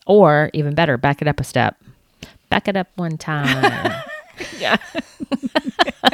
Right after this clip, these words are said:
Speaker 1: And say, "Can you notice what this playroom looks like?"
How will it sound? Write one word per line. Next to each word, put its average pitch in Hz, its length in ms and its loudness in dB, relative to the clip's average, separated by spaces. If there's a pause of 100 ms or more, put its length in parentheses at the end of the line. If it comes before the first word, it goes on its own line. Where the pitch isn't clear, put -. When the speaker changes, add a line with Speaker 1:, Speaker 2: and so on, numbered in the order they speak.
(580)
Speaker 1:
And 254 180 4
say, 233 300 8
"Can 226 200 2
you 240 100 2
notice 208 640 4 (300)
what 226 140 2
this - 140 4
playroom 262 340 6
looks 403 220 0
like?" 320 440 2